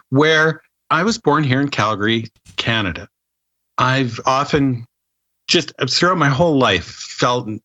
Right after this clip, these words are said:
that the United States is just like, uh, they're, they're all brothers and sisters. We're all part of the same happy family. I don't consider us really even nec-, I know we're two different nations, but I think of us,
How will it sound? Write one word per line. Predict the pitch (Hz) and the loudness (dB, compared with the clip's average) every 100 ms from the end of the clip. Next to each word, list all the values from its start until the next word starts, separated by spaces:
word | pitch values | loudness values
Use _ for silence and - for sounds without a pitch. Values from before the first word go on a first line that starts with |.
| _ _ 113 | _ _ -2
that | 127 117 98 - | 0 0 -4 -4
the | 104 | 0
United | 104 110 127 147 | 2 2 2 2
States | - 139 139 139 - - - | 0 2 0 -2 -6 -8 -4
is | - 127 | 0 0
just | - 131 - | 0 -2 -2
like, | 123 120 - | -4 -4 -2
uh, | 113 110 110 | 0 2 0
they're, | 110 120 | 0 0
they're | 113 123 | 2 2
all | 131 | 2
brothers | 127 127 123 120 | 2 2 4 2
and | 120 | 2
sisters. | - 143 - 127 120 | 2 0 0 0 2
We're | 98 | 2
all | 104 104 | 2 2
part | - 110 | 2 2
of | 95 95 - | -2 -6 -8
the | - | -2
same | - 117 110 101 104 _ _ | 0 0 -2 -2 -6 _ _
happy | - 113 110 | -2 0 0
family. | 107 131 170 165 160 151 147 - - - _ - | 0 0 2 2 2 0 -2 -12 -16 -20 _ -4
I | 120 | -2
don't | 113 135 127 - | 0 0 0 -2
consider | - 110 - 135 123 123 | -2 -2 0 0 2 2
us | 117 - - | 0 -2 -6
really | 110 107 135 135 | -4 0 2 2
even | 127 131 123 117 | 2 2 2 2
nec-, | 117 117 - | 2 0 -2
I | 123 | 0
know | 117 127 | 0 0
we're | 156 147 | 0 0
two | - | 0
different | 147 135 139 | 2 2 2
nations, | 120 123 - 135 | 2 2 2 2
but | - 101 | 2 0
I | |
think | 98 110 | 0 0
of | 117 | 0
us, | 110 - | 0 0